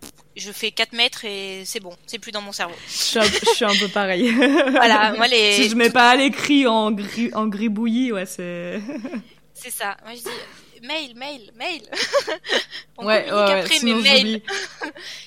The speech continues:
Speaker 1: Et
Speaker 2: C'est ça,
Speaker 1: même,
Speaker 2: mais on
Speaker 1: euh,
Speaker 2: commence, les gens savent, tu vois, si ma, la, la technicienne qui travaille avec moi me dit, « Ah bah tiens, faudra faire ça comme X P » et que je suis en train de faire autre chose en même temps ou autre,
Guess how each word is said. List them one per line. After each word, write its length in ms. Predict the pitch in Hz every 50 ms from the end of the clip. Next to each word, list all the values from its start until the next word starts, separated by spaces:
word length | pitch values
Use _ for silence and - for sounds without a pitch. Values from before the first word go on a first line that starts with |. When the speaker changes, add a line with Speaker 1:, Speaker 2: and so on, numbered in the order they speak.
| - _ - 226
Speaker 1:
Et 220 | 247 240 233 226 220
Speaker 2:
C'est 180 | 226 240 247
ça, 160 | 226 240 240 208
Speaker 1:
même, 100 | 202 226
Speaker 2:
mais 120 | 233 240
on 80 | 240 247
Speaker 1:
euh, 20 |
Speaker 2:
commence, 380 | 240 311 302 302 311 311 - 320
les 160 | 285 269 269
gens 240 | 247 277 285 302 - -
savent, 440 | - - - 285 285 285 269 - -
tu 100 | - 262
vois, 80 | 240
si 160 | 240 - -
ma, 480 | 247 247 240 226 220 214 220 214 214 214
la, 200 | 208 233 226 226
la 300 | 233 196 202 220 226 233
technicienne 480 | 240 254 247 - 269 254 233 285 262 247
qui 60 | -
travaille 220 | - 247 226 220
avec 140 | 214 220 -
moi 120 | 247 247
me 160 | 240 226 226 214
dit, « 160 | 202 233 247
Ah 60 | 220
bah 160 | 208 226 226
tiens, 180 | 220 - 320 294
faudra 240 | 285 277 233 240 247
faire 160 | - 254 247
ça 140 | - 269 254
comme 220 | 254 247 233 233
X 140 | 233 233 - -
P » 300 | 269 269 262 247 - -
et 80 | 180 196
que 300 | - - 220 208 202 208
je 80 | 208 -
suis 80 | -
en 100 | 214 208
train 240 | 208 - - 233 220
de 460 | 214 196 196 196 196 196 196 196 196 202
faire 260 | - 247 226 214 214
autre 160 | 214 214 214
chose 220 | - 226 214 196
en 60 | 208 208
même 160 | 214 214 214
temps 140 | - 214 196
ou 80 | 202 220
autre, 200 | 262 285 277 -